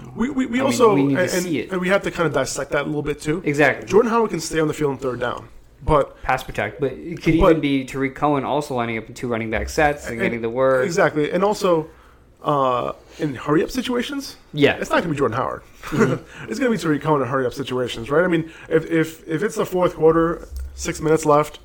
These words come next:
Speaker 1: um, and they need, they're down by two touchdowns,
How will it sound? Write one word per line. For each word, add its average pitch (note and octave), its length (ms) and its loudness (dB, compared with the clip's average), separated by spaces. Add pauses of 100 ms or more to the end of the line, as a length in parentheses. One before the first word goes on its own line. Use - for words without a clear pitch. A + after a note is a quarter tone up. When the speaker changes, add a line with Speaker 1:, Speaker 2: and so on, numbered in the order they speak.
(380)
Speaker 1:
um, C#3 260 -2
and C#3+ 140 -6
they D3+ 120 0
need, D3 380 -2
they're D3+ 120 -4
down C#3+ 220 -2
by D#3 80 2
two D3+ 160 -8
touchdowns, F3+ 520 -2